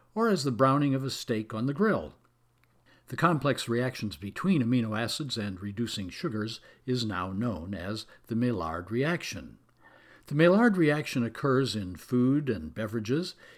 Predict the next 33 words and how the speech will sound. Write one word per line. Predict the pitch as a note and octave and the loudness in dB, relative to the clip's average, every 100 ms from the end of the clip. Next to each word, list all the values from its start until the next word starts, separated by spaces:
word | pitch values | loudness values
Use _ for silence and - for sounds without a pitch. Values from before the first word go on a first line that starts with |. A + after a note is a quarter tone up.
| - | -8
It | A#2 | -6
appears | - C3+ D3+ B2+ | 0 4 4 2
in | A#2 | 0
nearly | A#2+ A2+ G2 | 2 0 -4
all | - A#2 C#3 G2 | -4 0 0 0
heat-processed | - A2 - F2+ - - G#2+ - | -4 -8 -6 -6 -6 -6 -8 -8
and | F#2 D#2 | -10 -10
stored | - C3+ D3 A2+ | -6 0 0 0
foods, | - E2 F#2 - - - - | -6 -12 -12 -14 -18 -20 -6
and | C3 | 0
also | G3 G3+ C3 | 0 2 0
in | G2+ E2 - | -2 -6 -6
papers, | B2 A#2+ D3 F3 - - | -4 -2 -2 -4 -8 -12
textiles, | - A#2+ - G2 F#2 B2+ D3+ - | -8 -8 -6 -6 -6 -6 -8 -16
pharmaceutical | - F#2+ - - F3 F3 D3 | -12 -10 -8 0 0 0 -4
formulations, | B2 D3 C3+ B2+ B2+ C3 D3 C#3+ - _ _ - | -2 2 4 4 2 0 -4 -6 -10 _ _ -12
in | F#2 | -10
the | F2 | -6
soil, | - C3+ D3 D3+ D#3 C#3+ _ _ _ - | 0 6 6 6 0 -6 _ _ _ -6
as | B2+ C#3+ | -6 -2
well | G#3 A3+ E3+ | 0 0 0
as | A2+ G#2+ G#2 | 0 -2 -4
in | G#2 A2 C3 | -6 -4 -4
glycation | A2 G2 - A#2+ - G#2+ | -4 -4 -4 -4 -4 -6
reactions | F#2+ F2 - - B2+ B2+ | -6 -8 -10 -4 -4 -2
in | C#3+ D3 C#3+ - - | -2 -2 -4 -14 -6
mammals, | B2 C3 A#2 F#2 D2 D2+ - | 0 0 0 -2 -8 -8 -4
including | B2 - G#3 D#3 G#2 G#2+ C3 - - - _ _ | -2 2 4 4 0 -4 -8 -14 -20 -20 _ _
in | G#2+ F#2+ | -10 -8
the | E2+ - | -10 -4
aging | B2 C#3+ A#2+ D3 | -2 -2 -2 -4
human | B2+ G2 A2 A2 A#2 | -4 -4 -4 -2 -4
body. | C3 D3 B2 B1 - | -2 -2 -4 -8 -18